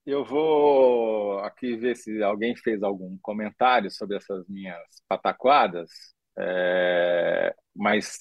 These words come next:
enquanto isso, vou dizer: tem uma, tem um comentário da Graziane Ramos, mas antes disso vou dizer como é que ficou a nossa enquete.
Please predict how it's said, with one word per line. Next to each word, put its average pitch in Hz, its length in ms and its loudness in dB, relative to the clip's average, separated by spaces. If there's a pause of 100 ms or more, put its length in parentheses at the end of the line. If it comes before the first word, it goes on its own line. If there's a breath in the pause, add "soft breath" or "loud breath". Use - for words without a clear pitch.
(120)
enquanto 127 440 4
isso, 117 500 2 (420)
vou 107 260 4
dizer: 107 580 6
tem 147 160 6
uma, 151 340 6
tem 135 120 8
um 143 60 6
comentário 113 420 4
da 110 80 10
Graziane 104 400 4
Ramos, 123 280 -6
mas 104 180 0
antes 113 260 -2
disso 110 220 -4
vou 110 80 6
dizer 110 160 4
como 117 120 2
é 120 60 6
que - 100 -10
ficou - 160 4
a 113 40 8
nossa 117 220 4
enquete. - 500 -4